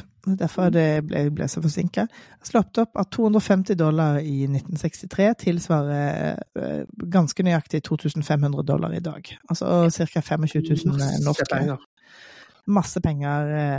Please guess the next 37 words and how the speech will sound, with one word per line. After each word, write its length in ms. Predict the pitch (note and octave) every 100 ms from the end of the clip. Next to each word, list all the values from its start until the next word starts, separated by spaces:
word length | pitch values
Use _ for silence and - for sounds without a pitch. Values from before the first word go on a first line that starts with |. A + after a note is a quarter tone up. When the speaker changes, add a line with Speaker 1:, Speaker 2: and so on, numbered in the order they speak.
| - -
Speaker 1:
eh, 40 | - _ _ _ - _ _ -
også 320 | G#3 A#3 A#3
da, 220 | F3 F3 A#3
tenker 300 | G#3+ D#3+ D3
jeg, 40 |
fordi 140 | - D#3+
at, 140 | D3
altså, 280 | C#3 D#3 D#3 D#3
U 40 | D3
S 120 | -
A 120 | D3
er 160 | D#3 C#3+
jo 200 | D3 D3
virkelig 480 | D3 - - D#3+ D3+
et, 280 | - - -
eh, 440 | - - - -
et 80 | -
helt 200 | - D3+
annet 200 | D3 D#3
land 200 | D3+ C#3
enn 100 | D#3
Norge, 340 | D3 C3+ D3 D#3+ - -
men, 300 | E3 D#3+ D#3+
Speaker 2:
Mm. 20 |
Speaker 1:
eh, 320 | D#3 D#3 D#3+ E3 - _ -
men, 340 | D#3+ D#3 D#3
eh, 140 | D#3 F3 - - - - - - - - - - _ _
det 100 | F3
var 80 | E3
jo 120 | D#3 D3+
også, 540 | - - D#3+ D#3 D#3+
vi 100 | E3
snakker 280 | E3 D#3+ - F3
jo 40 |
om, 200 | D3 D3 D#3
om 160 | D3
relativ 420 | C#3+ C3+ D3+ -